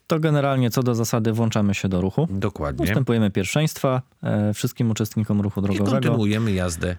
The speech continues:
Speaker 2: jezdnią.
Speaker 1: Tak jest. E, dobra, no to jeżeli o to chodzi, to mamy, wydaje mi się, wyjaśnione. E, a co się dzieje, kiedy droga dla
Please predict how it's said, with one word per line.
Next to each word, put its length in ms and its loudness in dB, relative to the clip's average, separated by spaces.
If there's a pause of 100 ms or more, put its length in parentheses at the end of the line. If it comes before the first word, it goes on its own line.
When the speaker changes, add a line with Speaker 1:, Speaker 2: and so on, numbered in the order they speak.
(140)
Speaker 2:
jezdnią. 540 -4 (360)
Speaker 1:
Tak 220 0
jest. 420 -4
E, 360 2 (220)
dobra, 360 0 (120)
no 140 2
to 220 0
jeżeli 800 2
o 140 0
to 120 0
chodzi, 300 -2
to 120 0
mamy, 400 2
wydaje 340 0
mi 100 2
się, 140 -2
wyjaśnione. 680 0 (180)
E, 560 0
a 120 -2
co 200 -2
się 200 -2
dzieje, 360 2
kiedy 360 -2
droga 340 0
dla 360 0